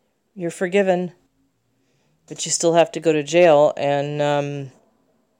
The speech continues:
you know, accept your punishment for your crime. So, um, anyway, that's today's, uh, Mesh episode.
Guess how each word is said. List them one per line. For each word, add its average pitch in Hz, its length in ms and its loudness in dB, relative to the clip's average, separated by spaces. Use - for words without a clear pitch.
you 147 80 -10
know, 127 160 0
accept 143 420 -2
your 147 160 -6
punishment 196 640 -4
for - 140 -14
your 143 140 -6
crime. 156 460 -2
So, 156 560 0
um, 156 480 -2
anyway, 180 400 2
that's 175 320 0
today's, 190 540 -2
uh, 175 460 2
Mesh - 480 -2
episode. 196 680 -2